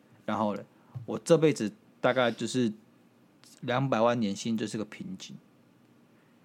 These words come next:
你要上到三四百万，对不对？金融业，你要是副总等级的，然后你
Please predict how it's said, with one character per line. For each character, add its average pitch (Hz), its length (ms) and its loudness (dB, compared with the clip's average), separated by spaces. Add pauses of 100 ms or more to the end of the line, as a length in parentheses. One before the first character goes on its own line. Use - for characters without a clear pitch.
(200)
你 110 100 -2
要 139 160 6
上 143 220 4
到 139 100 6
三 127 260 4
四 123 200 -2
百 92 180 0
万， 95 280 -2
对 92 100 -8
不 90 80 -8
对？ 92 260 -6 (540)
金 120 180 0
融 101 220 0
业， 104 260 0 (340)
你 101 160 -6
要 117 180 0
是 120 180 -6
副 117 240 -8
总 98 180 -4
等 101 120 -10 (120)
级 - 160 -14
的， - 100 -16 (1500)
然 98 120 -2
后 147 100 6
你 127 180 2